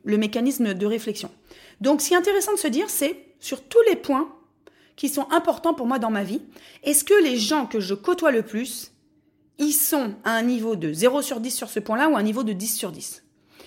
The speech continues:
Pourquoi c'est intéressant ? C'est pas pour juger les gens autour de nous, c'est pas pour se dire, euh, « Mes amis sont des nazes », mais c'est pour se demander,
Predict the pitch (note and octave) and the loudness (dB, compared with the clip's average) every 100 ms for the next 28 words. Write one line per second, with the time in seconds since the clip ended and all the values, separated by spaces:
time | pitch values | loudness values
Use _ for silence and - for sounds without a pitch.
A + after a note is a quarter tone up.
0 | - _ _ _ D#4+ D#4+ A#4+ B4 D4 C4 | -20 _ _ _ -2 2 2 2 0 0
1 | B3 F4+ A#4+ D#4+ F#4 D#4+ A#3 F#3+ A3+ G#3 | -2 0 0 2 2 2 -2 -2 -2 0
2 | G#3+ G#3 G3 F3+ F#3+ C4+ F4+ F4+ - A#3+ | 0 0 -2 -2 0 2 2 2 -4 -2
3 | B3+ B3+ - G#3+ B3 G#3+ F#3+ F3+ - - | 0 -2 -4 -2 -2 0 0 -2 -12 -4
4 | A3 A#3 A#3+ A#3+ A3+ G3+ F#3+ G3 C#4+ F4 | 0 2 2 2 0 -2 0 2 4 4
5 | D#4+ - - _ _ A#3 B3+ F4 E4 E4 | 4 -2 -16 _ _ -2 0 0 -2 -2
6 | B3+ D4+ C#4+ | 0 2 2